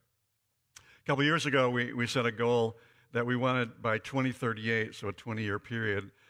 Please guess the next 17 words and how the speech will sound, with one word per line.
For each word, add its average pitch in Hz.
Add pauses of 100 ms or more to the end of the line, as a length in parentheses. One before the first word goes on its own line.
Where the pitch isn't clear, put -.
(260)
we 117
wanted 120
to 113
have 110 (100)
one 113
hundred 123
thousand 104
new 113
disciples 104
of 98
Jesus. 82 (1200)
And 107
in 107
order 117
to 113
do 110
that, 101